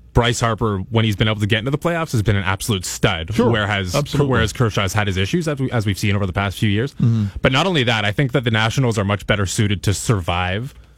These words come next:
Speaker 1: uh, without Bryce Harper because they still have Anthony Rendon, they have Daniel Murphy, Ryan
Speaker 2: Yeah.
Speaker 1: Zimmerman,
Speaker 2: They
Speaker 1: Mike,
Speaker 2: just moved
Speaker 1: Michael
Speaker 2: Murphy
Speaker 1: Taylor
Speaker 2: up
Speaker 1: back
Speaker 2: into
Speaker 1: from
Speaker 2: the
Speaker 1: the
Speaker 2: three
Speaker 1: D L.
Speaker 2: spot yesterday.
Speaker 1: Uh,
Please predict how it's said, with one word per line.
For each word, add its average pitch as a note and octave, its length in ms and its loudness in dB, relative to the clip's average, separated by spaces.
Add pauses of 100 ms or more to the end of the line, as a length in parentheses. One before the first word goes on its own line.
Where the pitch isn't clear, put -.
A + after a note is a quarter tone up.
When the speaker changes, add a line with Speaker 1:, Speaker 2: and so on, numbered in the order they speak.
(340)
Speaker 1:
uh, F#2 260 0
without G2 360 0
Bryce F#2 240 0
Harper G2 320 -2
because G#2 340 0
they G2+ 120 2
still G#2 200 0
have F#2+ 240 -2
Anthony F#2+ 320 0
Rendon, F2 380 -2
they F2+ 100 0
have G2+ 180 0
Daniel G#2 280 -2
Murphy, C#3+ 260 0
Ryan F2+ 300 0
Speaker 2:
Yeah. - 60 4
Speaker 1:
Zimmerman, C3 360 2
Speaker 2:
They C#3+ 40 0
Speaker 1:
Mike, A#2 120 2
Speaker 2:
just E3 180 2
moved C#3 200 4
Speaker 1:
Michael C#3+ 60 4
Speaker 2:
Murphy A#2 120 2
Speaker 1:
Taylor B2+ 140 4
Speaker 2:
up A#2+ 40 2
Speaker 1:
back - 100 0
Speaker 2:
into A#2 100 2
Speaker 1:
from G#2 80 0
Speaker 2:
the G#2 60 0
Speaker 1:
the F#2+ 40 -4
Speaker 2:
three G#2+ 120 2
Speaker 1:
D G#2 40 2
L. C3 100 -2
Speaker 2:
spot F#2 240 -2
yesterday. D#2 500 -6
Speaker 1:
Uh, F#2 400 0